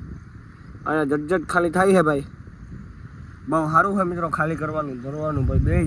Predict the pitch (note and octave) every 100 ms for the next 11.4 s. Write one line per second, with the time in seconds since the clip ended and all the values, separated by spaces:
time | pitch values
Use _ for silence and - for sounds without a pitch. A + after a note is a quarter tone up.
0 | D3+ C#3+ C#3+ C3+ - - - - - -
1 | - - - - - - - C#3 C#3 C#3+
2 | D#3 E3 D#3+ D#3+ D#3+ E3 E3+ E3+ E3+ F#3
3 | G#3+ F#3 E3+ D3+ C#3+ C#3 - - - -
4 | - - D3+ E3 D#3 D#3+ E3+ D3+ D#3 E3
5 | E3+ D#3+ D#3 G3 F#3 D3+ C3+ B2 D#3 D#3
6 | C#3 B2+ - - - - - - - -
7 | - D#3 G3 A3+ A#3 B3 - - - -
8 | - D3+ B3 B3 A#3+ A#3+ A3+ A3+ A3+ C3
9 | F3 G#3 G#3+ G3+ G3 F#3 F#3+ F#3 F3+ D#3
10 | D#3+ F3 E3 D#3+ D#3+ D3+ D3+ D#3 D#3+ D#3
11 | - B2+ D3 -